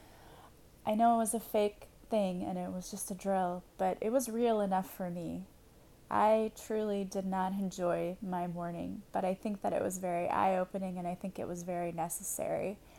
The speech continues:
And I think we need to do those things more often, just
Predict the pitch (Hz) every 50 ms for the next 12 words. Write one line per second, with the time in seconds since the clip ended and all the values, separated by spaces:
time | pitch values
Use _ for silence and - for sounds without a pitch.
0 | - - - - - - - - 180 170 170 180 185 - 196 180 - - 190 180
1 | 180 180 180 - 196 185 - 180 185 175 180 175 175 175 - - 185 180 180 -
2 | - 180 175 - 180 175 180 185 - - 180 180 185 190 - - - - - -
3 | - - - - - - - - 202 190 190 185 - - - - -